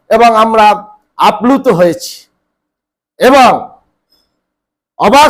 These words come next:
হয়েছি। রাজাকার শব্দটি বাংলাদেশ ও বাঙালির জাতীয় জীবনে অত্যন্ত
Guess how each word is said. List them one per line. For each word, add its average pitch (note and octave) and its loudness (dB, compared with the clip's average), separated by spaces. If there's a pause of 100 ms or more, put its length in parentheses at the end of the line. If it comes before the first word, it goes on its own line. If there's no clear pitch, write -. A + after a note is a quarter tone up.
হয়েছি। A#3+ 0 (400)
রাজাকার C4 0
শব্দটি C#4+ -6 (460)
বাংলাদেশ C4 0 (540)
ও A#3 0
বাঙালির C#4 2 (520)
জাতীয় C4 -2
জীবনে C4 0 (520)
অত্যন্ত D#4+ -2